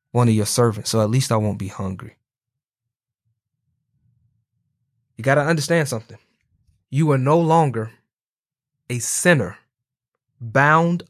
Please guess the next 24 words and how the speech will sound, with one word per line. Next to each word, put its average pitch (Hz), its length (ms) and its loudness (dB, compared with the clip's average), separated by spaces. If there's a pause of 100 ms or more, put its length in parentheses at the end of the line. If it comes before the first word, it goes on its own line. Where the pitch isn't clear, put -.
under 143 320 -2
a 127 160 -10
curse - 520 -6 (200)
of 143 120 -2
failure. - 680 -8 (400)
You 143 240 -2
have 151 300 0
been 151 200 0
saved 170 960 0 (280)
by 143 640 2 (320)
grace. 131 560 -2 (840)
You 135 100 0
know, 135 60 4
you 135 100 2
got 143 180 0
people 151 220 -6
talking 151 260 0
about, 147 280 -4
"I'm 151 180 2
a 147 60 0
sinner 156 300 0
saved 156 400 0
by 151 180 4
grace." 135 480 -6